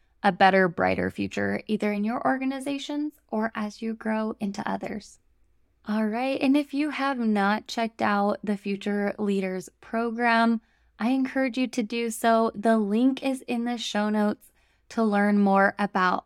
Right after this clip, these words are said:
all of the different topics that we cover in the seven weeks of the program. And the eighth week is followed by a one-on-one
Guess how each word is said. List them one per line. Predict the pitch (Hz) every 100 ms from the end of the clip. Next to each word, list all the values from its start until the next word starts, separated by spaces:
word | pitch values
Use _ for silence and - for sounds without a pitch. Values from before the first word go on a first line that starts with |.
| -
all | 226 277 349
of | 339
the | 302
different | 294 269 254 -
topics | - 214 - 220 -
that | - -
we | 214 226
cover | - 214 214 214 208 - _ -
in | 233
the | 254 277
seven | 226 214 208 202
weeks | 190 190 - - -
of | 175 -
the | -
program. | - 254 254 254 247 247 240 226 _ _ -
And | 285
the | 311
eighth | - 240 226
week | 220 240 226
is | 220 208
followed | - 196 190 196 -
by | 190 185 -
a | 185
one-on-one | 196 233 240 240 233 240 233